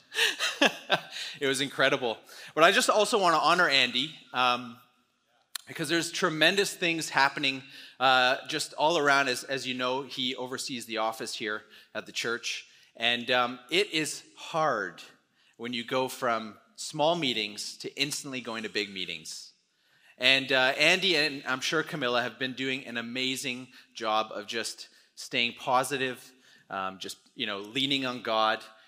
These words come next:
And just to see Andy preach with such authority last week,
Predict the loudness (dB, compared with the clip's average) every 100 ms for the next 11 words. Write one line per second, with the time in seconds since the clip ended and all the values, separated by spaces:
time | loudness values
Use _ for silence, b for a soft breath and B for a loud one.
0 | B -12 -6 -4 -4 -6 -4 -4 0 0
1 | 0 -4 -6 -6 -8 -6 -6 -6 -8 -6
2 | -4 -2 0 0 -2 -6 -8 -8 -20